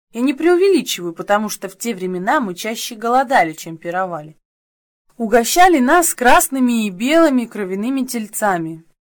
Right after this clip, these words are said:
Из них приготовили шесть разных блюд, от супа и ростбифа с кровью до пирога,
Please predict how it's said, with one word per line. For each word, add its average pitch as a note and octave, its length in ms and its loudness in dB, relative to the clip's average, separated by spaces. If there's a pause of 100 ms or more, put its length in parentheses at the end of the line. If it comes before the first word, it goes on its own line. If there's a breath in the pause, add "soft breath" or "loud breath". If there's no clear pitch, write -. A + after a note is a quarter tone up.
(380)
Из F#3+ 340 -8
них D#4+ 520 2
приготовили G#3+ 840 0
шесть E4 520 -2
разных A#3+ 460 2
блюд, G#3 420 -4 (380)
от F3+ 220 -10
супа - 460 -4
и F#3+ 420 -10
ростбифа F#3 920 -2
с - 120 -16
кровью D#3+ 500 -6 (240 soft breath)
до G3+ 220 -8
пирога, A3+ 580 0